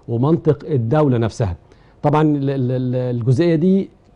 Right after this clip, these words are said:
متداولة في حاجات كتيرة جدًا، في أسعار ال-، المواد الغذائية، في النقل والمواصلات، في الكهرباء، في المية، في أي تكاليف، في التراخيص، في المرور، في التراخيص العقارية، في كل شيء. النهاردة بنتكلم عن شيء يخص مسألة،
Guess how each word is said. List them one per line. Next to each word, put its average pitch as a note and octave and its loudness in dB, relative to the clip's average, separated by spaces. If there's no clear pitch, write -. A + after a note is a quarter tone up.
متداولة F3 4
في A2+ -2
حاجات E3 2
كتيرة E3+ 4
جدًا، C#3 0
في A#2+ -8
أسعار C3+ 0
ال-، C#3 0
المواد C3 0
الغذائية، C#3+ 2
في C#3 -2
النقل A#2 -2
والمواصلات، B2 0
في D3 -2
الكهرباء، C3 -2
في C3 -6
المية، D#3 0
في - -2
أي D#3+ 4
تكاليف، C#3+ 4
في D#3 -2
التراخيص، C3 2
في - -8
المرور، C3 -2
في - -8
التراخيص C3 -6
العقارية، B2+ 0
في - -8
كل D#3 2
شيء. G#2+ -4
النهاردة E3 4
بنتكلم F#3 2
عن C#3+ 2
شيء F#3 4
يخص F3 -2
مسألة، D#3 0